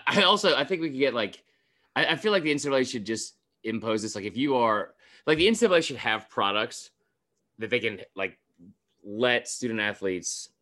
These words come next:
um, like, like, if you didn't get chosen to do a, a, I don't know, like, a sponsorship with somebody, something like that, they'll have, like, little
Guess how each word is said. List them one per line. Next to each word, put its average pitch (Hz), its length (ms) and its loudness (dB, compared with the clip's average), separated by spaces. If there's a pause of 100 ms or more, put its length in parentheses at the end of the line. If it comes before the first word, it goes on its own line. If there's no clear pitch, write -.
um, 78 520 -6 (600)
like, 131 200 0
like, 135 140 -2
if 127 100 -8
you 202 120 0
didn't 165 160 -2
get 135 100 -4
chosen 107 460 -2
to 98 160 -12
do 95 580 -4 (560)
a, 87 460 -2 (120)
a, 80 140 -8 (540)
I 90 60 -10
don't 78 100 -10
know, 62 140 -14 (240)
like, 92 120 -8 (720)
a 101 60 -10
sponsorship 101 580 -2
with 92 100 -10
somebody, 92 320 -2
something 95 140 -10
like 92 60 -10
that, 101 220 -2 (460)
they'll 156 200 4
have, 143 240 -2
like, 110 140 0
little 104 320 -2